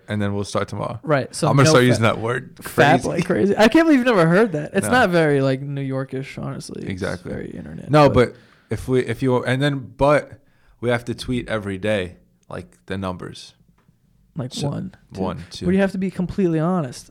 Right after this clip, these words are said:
Speaker 1: Yeah, why,
Speaker 2: Like
Speaker 1: why would I lie? I, I've been completely honest today.
Speaker 2: That's true.
Speaker 1: <laughs>
Speaker 2: All right. Um,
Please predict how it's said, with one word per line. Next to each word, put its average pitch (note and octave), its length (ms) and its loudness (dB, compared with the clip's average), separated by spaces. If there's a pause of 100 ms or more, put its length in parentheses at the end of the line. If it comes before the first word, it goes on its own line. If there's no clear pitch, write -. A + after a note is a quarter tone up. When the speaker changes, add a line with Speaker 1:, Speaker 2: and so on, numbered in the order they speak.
Speaker 1:
Yeah, A#2+ 220 2
why, G#2+ 140 4
Speaker 2:
Like - 200 -6
Speaker 1:
why A#2 160 -2
would C#3+ 120 2
I D3 80 2
lie? D3+ 260 2
I, A2 180 6
I've A#2+ 140 2
been D3 160 4
completely D3 440 0
honest C3+ 320 0
today. C#3 380 -2
Speaker 2:
That's D#3+ 220 -2
true. D3+ 340 4
Speaker 1:
<laughs> - 40 -20 (520)
Speaker 2:
All F3 80 2
right. D3+ 320 4
Um, E3 480 4